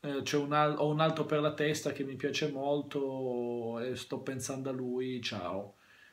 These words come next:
Per vedere come reagisce a questo tipo di comunicazione, che dovrebbe destabilizzare un po' la parte logica. È quello che in questi casi si può provare,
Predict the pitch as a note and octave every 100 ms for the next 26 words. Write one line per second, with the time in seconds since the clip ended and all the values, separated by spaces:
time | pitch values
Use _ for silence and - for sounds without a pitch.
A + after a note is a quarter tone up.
0 | _ - F3+ F#3 G3 G3 G#3+ G#3+ E3+ D#3
1 | D#3+ D#3+ E3 F#3+ D3+ D#3+ E3+ - G3+ F3+
2 | D3+ D3 D3 C#3 D3 D3 D3 B2 C3+ C3
3 | C3 B2 A#2+ A2+ B2+ B2+ B2 B2 A2+ -
4 | B2+ G#2+ G#2 A2+ B2+ C3 C3 C3 C3 -
5 | C#3 C3 C3+ B2+ C3+ B2+ C3 A2+ C3 C3
6 | B2+ B2+ - - - _ - A#2 C#3+ -
7 | C3+ A#2+ A#2 - D3 F3 F#3 F#3 G3 F#3+
8 | D#3 D#3 D#3 D3+ D3 C3+ C3 D#3 - F3
9 | D#3+ D#3+ D#3+ D3 - C3 B2+ B2 A#2 G#2
10 | C#2 C2 G1+ -